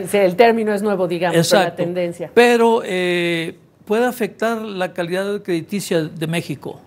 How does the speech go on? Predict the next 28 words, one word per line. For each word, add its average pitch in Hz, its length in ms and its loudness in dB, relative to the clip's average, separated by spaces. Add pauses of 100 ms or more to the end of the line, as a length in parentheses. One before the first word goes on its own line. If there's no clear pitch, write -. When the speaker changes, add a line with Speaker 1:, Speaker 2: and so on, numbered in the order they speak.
(400)
Speaker 2:
con, - 280 -6
con 151 220 -6
esta 160 260 -6
situación. 151 580 -6 (580)
Pero 233 300 6
tenemos 240 720 -4 (420)
mucha 240 360 2
confianza, 180 680 0 (180)
¿verdad? 180 320 -2
Hemos 196 220 -4
estado 202 300 2
en 185 60 -6
contacto 175 540 -2
con, 151 300 -4 (400)
con 220 120 -2
la 190 80 10
doctora 185 580 6
y 165 100 0
con 160 260 -6
el, - 420 -10 (320)
el 160 260 -4
Speaker 1:
Con 190 100 -2
la 185 60 0
presidenta 202 340 -2
electa 196 260 -2
Claudia 202 260 -2
Speaker 2:
pre-, 190 120 -4
Speaker 1:
Sheinbaum. 214 240 -6